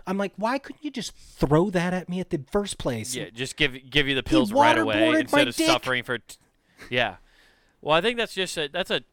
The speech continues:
Speaker 2: that's a method to teach you not to
Speaker 1: I was
Speaker 2: put,
Speaker 1: gonna
Speaker 2: put
Speaker 1: say, that's
Speaker 2: things where they don't
Speaker 1: torture. I
Speaker 2: belong.
Speaker 1: think that's like, that's terrible t-, doctor torture for them being jealous of you just playing the field all over. You're throwing your bat into every orifice you can,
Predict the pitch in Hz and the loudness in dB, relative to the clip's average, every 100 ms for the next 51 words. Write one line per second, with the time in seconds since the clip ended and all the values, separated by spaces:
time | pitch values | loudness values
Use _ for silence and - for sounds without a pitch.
0 | _ 156 170 180 151 123 113 113 143 - | _ -10 -8 -4 -2 -2 -4 0 0 0
1 | 120 104 - 131 - 117 110 113 - 120 | -10 -10 -12 -14 -14 -10 -6 -6 -6 0
2 | 262 277 320 285 - 339 170 269 - - | 2 2 0 0 -2 -4 2 2 2 -4
3 | 285 349 254 165 - - 208 196 90 381 | 0 2 2 -2 2 2 2 -4 0 0
4 | - - 285 180 _ - - - - - | 0 0 0 0 _ -20 -20 -6 -4 -4
5 | - - - 294 330 302 247 - 165 139 | -6 -10 -4 0 0 0 -4 -6 -2 2
6 | 165 190 180 143 - 131 123 135 127 - | 2 2 -2 -2 -2 -2 -2 -4 -4 -2
7 | 165 160 214 240 233 143 131 170 175 - | 0 2 2 2 -2 -2 0 2 2 0
8 | 123 135 180 156 143 - 165 170 185 160 | -4 -4 -4 -4 -6 -6 -2 0 0 -2
9 | - 175 170 143 139 143 139 135 - - | -4 -2 2 2 2 2 0 -4 -10 -16
10 | - 214 285 294 302 202 214 160 175 202 | -4 -4 0 0 2 2 0 2 2 2
11 | 151 147 143 - 147 160 160 170 160 160 | -4 -8 -8 -4 -2 -2 -2 -2 -2 0
12 | 151 170 170 - 175 - 175 185 123 | 0 0 -2 -4 -6 -6 -4 -4 -6